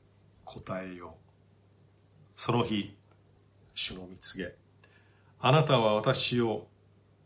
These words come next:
私の夫と呼び、もう私を私のバールとは呼ぶまい。私はバール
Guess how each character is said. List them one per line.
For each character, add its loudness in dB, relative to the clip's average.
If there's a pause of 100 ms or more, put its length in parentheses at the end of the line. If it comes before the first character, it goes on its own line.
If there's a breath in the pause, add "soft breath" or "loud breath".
(200)
私 -4
の -2
夫 -12 (360)
と 0
呼 -2
び、 -14 (720)
も 4
う -4
私 -2
を -6 (600)
私 -2
の 0
バ -2
ー -12
ル -18 (1000)
と 0
は 2
呼 -12
ぶ -14
ま -6
い。 -20 (1200)
私 -2
は 2
バ 2
ー -4
ル -4